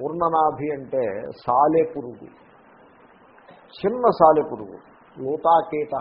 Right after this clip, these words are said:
అంట, చిన్నది. సాలెపురుగు అంటే మీరు ఇంతంత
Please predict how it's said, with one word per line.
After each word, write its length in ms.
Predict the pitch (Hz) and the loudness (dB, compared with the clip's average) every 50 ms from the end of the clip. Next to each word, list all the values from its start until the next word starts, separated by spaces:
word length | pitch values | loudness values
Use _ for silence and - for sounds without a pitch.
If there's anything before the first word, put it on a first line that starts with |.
| 110 | -8
అంట, 240 | 120 123 113 101 - - - - - _ - _ _ - _ _ _ - - - | -8 -10 -12 -14 -20 -20 -20 -20 -20 _ -20 _ _ -20 _ _ _ -20 -20 -18
చిన్నది. 400 | - - 131 139 139 135 107 - - - - - - - - _ _ - - - - - - - | -12 -12 -10 -10 -10 -12 -14 -14 -20 -20 -20 -20 -20 -20 -20 _ _ -20 -20 -20 -20 -20 -14 -4
సాలెపురుగు 480 | - 123 143 165 170 165 175 170 165 160 | -2 -2 0 0 -2 -6 -6 -4 -4 -4
అంటే 180 | 156 151 160 165 | -2 -2 -2 -2
మీరు 240 | 151 151 147 143 139 143 | -2 -2 -2 -2 -2 -2
ఇంతంత 420 | 139 135 131 - 135 131 120 123 | -4 -6 -6 -8 -8 -6 -4 -2